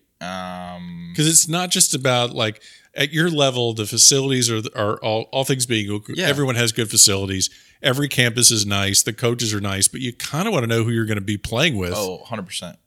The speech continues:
Speaker 1: Yeah.
Speaker 2: Not just, and I'm, so what are the reasons for that? I, I mean, I think I know what, what the reasons are, but give me your reasons for wanting to know who's gonna be on the team.
Speaker 1: Well, you, you spend every day with these people.
Speaker 2: Right,
Speaker 1: You
Speaker 2: okay.
Speaker 1: see 'em at six A M when you work out. You're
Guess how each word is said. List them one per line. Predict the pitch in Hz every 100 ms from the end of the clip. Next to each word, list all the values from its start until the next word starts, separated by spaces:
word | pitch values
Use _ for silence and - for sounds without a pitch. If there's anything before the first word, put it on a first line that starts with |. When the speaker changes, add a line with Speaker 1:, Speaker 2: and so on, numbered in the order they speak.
| -
Speaker 1:
Yeah. | 92 143 _
Speaker 2:
Not | - 139 175
just, | 156 147 -
and | 135
I'm, | 135 139 -
so | 135 143
what | 135 165
are | 180
the | 143
reasons | 143 135 110
for | -
that? | 87 85
I, | 98 110
I |
mean, | 117 104
I | 113
think | - 117
I | 110
know | 104
what, | 107
what | 110 98
the | 101
reasons | 98 95
are, | 92 87
but | 104 117
give | 131
me | 135
your | 123
reasons | 113 113 104
for | -
wanting | 101 104 101
to |
know | 98 98 110
who's | 110 107
gonna | 104
be |
on | 92
the | 87
team. | - 85 107 _ _ _
Speaker 1:
Well, | 110 131
you, | 127 117 107 98 _
you | - 120
spend | - 156 151
every | 123 107
day | 101 98
with | 98 -
these | 82
people. | - 82 78 113
Speaker 2:
Right, | 123 123 85
Speaker 1:
You | 101
Speaker 2:
okay. | 95 90
Speaker 1:
see | - 98
'em | 92
at |
six | - 104 -
A | 101
M | 101
when | 101
you | 87
work | 90 90 82
out. | 92 107 -
You're | 85 85